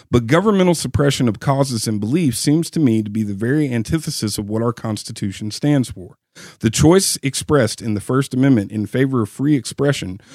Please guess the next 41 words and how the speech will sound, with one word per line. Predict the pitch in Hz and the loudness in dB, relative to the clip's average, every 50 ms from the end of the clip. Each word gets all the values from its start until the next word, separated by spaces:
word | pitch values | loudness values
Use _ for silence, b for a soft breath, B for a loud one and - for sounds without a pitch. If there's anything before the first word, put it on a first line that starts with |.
| B B | B B
was | B 107 110 113 | B 0 4 4
made | 131 139 139 | 6 4 4
against | 131 120 117 143 143 - - - | 4 2 2 2 2 2 0 -6
a | 107 | -6
turbulent | - - 147 147 165 170 175 170 165 143 113 117 | -4 0 0 0 2 2 2 0 0 0 0 0
background | 131 147 139 131 110 104 101 98 101 101 98 | 0 0 -2 -4 -4 -2 -2 -2 -2 -2 -2
by | 101 | -2
men | 101 101 110 120 123 123 | -2 0 2 2 2 2
such | 120 - - 104 - 107 | 0 -2 -4 -6 -6 -8
as | 101 - | -10 -6
Jefferson, | - 117 117 117 - 123 117 - - 117 117 110 | -2 0 0 0 0 -2 -6 -4 -2 -2 0 0
Madison, | 107 104 107 110 107 104 - - 104 101 | 0 0 -2 -2 -4 -6 -8 -6 -6 -4
and | 101 101 107 | -2 -2 0
Mason, | 127 151 156 131 - - 90 - _ b b b b b b b | 2 2 2 2 0 -6 -16 -20 _ b b b b b b b
men | 110 135 165 185 | 4 6 6 6
who | 175 170 180 | 6 4 4
believed | 160 135 135 139 156 151 143 131 120 | 4 4 2 4 4 4 4 2 2
that | 110 107 - | 0 -2 -2
loyalty | 107 113 127 151 165 160 147 - 165 151 | 0 2 2 2 2 0 -2 -2 -4 -4
to | - 127 | -2 -4
the | 117 104 | -4 -2
provisions | - - 110 101 117 135 160 160 160 156 147 135 | -2 -4 -2 2 2 2 2 2 2 0 0 0
of | 113 104 110 | -4 -4 -2
this | 135 151 - | -2 -2 0
amendment | 147 135 135 139 135 123 113 110 104 110 | 2 4 4 6 4 4 2 2 0 -4
was | 107 101 101 | -6 -6 -6
the | 104 95 | -8 -10
best | 92 92 113 123 151 147 - | -8 -6 -4 -4 -4 -4 -2
way | - 147 147 143 | 0 0 2 2
to | 135 127 117 | 0 0 -2
assure | 110 - - 165 156 135 113 107 | -2 -2 -2 0 2 2 2 2
a | 98 104 | 0 -4
long | 101 104 110 120 139 135 127 117 113 | -4 -2 0 0 0 0 0 -2 -2
life | 135 143 139 120 110 | -2 0 0 0 -2
for | - - 104 | -4 -6 -8
this | 98 101 104 104 - | -6 -6 -6 -4 0
new | 110 113 123 131 131 | 2 6 6 6 6
nation | 120 110 107 104 - - 110 101 | 6 4 0 -2 -4 -6 -6 -6
and | 98 98 | -6 -6
its | 98 92 - | -8 -10 -6
government. | - 151 165 165 120 104 - 98 - | -2 -2 0 0 0 -4 -8 -10 -20